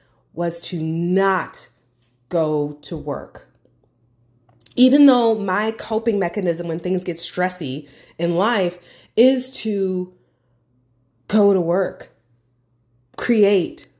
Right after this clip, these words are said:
put myself into something, dive down and solve really, really big problems.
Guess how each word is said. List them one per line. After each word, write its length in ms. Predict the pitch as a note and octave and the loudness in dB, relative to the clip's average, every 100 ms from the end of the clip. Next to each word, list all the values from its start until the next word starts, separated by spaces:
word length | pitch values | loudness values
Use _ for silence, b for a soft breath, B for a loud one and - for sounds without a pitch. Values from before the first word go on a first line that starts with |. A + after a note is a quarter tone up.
| _ | _
put 200 | - B3 | -2 0
myself 500 | A#3 A3 - G#3+ G#3 G3+ | 0 -2 0 0 0 0
into 320 | G#3 G#3+ G#3+ | 0 2 -2
something, 600 | - F#3 F#3 E3+ C#3+ C#3+ B B E3+ | -4 -6 -4 -4 -4 -8 B B -6
dive 440 | G#3 G#3+ A3+ A3+ | 0 2 2 0
down 280 | G#3+ G#3 G#3+ | 0 0 0
and 120 | F#3 | -2
solve 460 | F#3 G#3+ A3+ G3+ F#3 | -4 -2 0 0 2
really, 260 | B3 B3 A3 | 2 4 2
really 220 | A3+ A3 | 0 0
big 300 | G#3 G3 G3 | 2 0 0
problems. 600 | G3+ G#3 G3 D3+ F3+ | -4 -4 -4 -8 -12